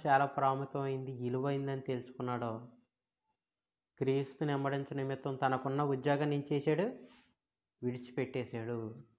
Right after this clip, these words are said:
తనకున్న ధనాన్ని అంతా ఏం చేశాడు? విడిచిపెట్టేశాడు. విడిచిపెట్టేసి ఏం చేశాడంట? సమస్తము నష్టపరుచుకుని క్రీస్తు నిమిత్తము సమస్తము పెంటగా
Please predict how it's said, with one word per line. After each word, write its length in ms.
తనకున్న 380
ధనాన్ని 400
అంతా 200
ఏం 120
చేశాడు? 380
విడిచిపెట్టేశాడు. 1000
విడిచిపెట్టేసి 600
ఏం 140
చేశాడంట? 400
సమస్తము 560
నష్టపరుచుకుని 1160
క్రీస్తు 400
నిమిత్తము 760
సమస్తము 540
పెంటగా 600